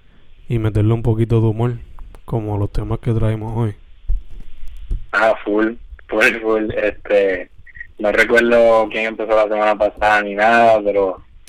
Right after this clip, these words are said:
Speaker 2: entiendo que quedamos en un tema, temática de humor,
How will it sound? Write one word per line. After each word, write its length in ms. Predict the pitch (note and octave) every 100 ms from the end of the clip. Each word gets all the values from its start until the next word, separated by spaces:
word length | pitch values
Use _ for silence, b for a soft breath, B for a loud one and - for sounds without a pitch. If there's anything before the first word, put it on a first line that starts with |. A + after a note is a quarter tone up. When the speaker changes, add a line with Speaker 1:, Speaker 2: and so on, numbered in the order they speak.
| -
Speaker 2:
entiendo 340 | G#2+ G#2+ G#2+
que 100 | A#2+
quedamos 360 | B2 B2+ C3+ C3+
en 80 | A#2
un 140 | A2+
tema, 560 | B2 B2 B2 A#2+ A#2+ - - - _ _ - - -
temática 480 | A2+ A2 B2 C3 C3
de 80 |
humor, 340 | B2+ C3+ D#3+